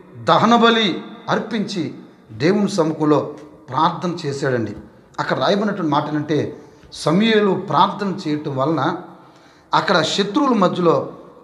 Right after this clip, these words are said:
తారుమారు కలుగు చేసినట్లుగా మనం చూస్తూ ఉన్నామండి.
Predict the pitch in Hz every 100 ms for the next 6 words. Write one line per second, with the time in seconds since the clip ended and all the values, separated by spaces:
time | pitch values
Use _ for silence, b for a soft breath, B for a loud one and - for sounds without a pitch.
0 | - 143 160 208 226 208 190 175 165 -
1 | 151 160 160 147 143 127 135 131 120 -
2 | - - 123 131 139 - 160 165 156 131
3 | 123 113 98